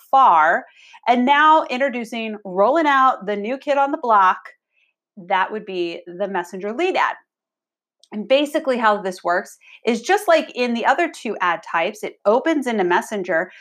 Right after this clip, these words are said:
but Facebook has allowed you tools to build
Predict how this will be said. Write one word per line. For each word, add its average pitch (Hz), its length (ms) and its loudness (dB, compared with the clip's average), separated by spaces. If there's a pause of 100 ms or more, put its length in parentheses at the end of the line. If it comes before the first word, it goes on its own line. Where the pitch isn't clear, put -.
(200)
but 226 440 2 (180)
Facebook 247 760 -2
has 185 640 0 (320)
allowed 214 560 2
you 240 100 -8
tools 226 640 -2
to 226 100 -10
build 254 420 -2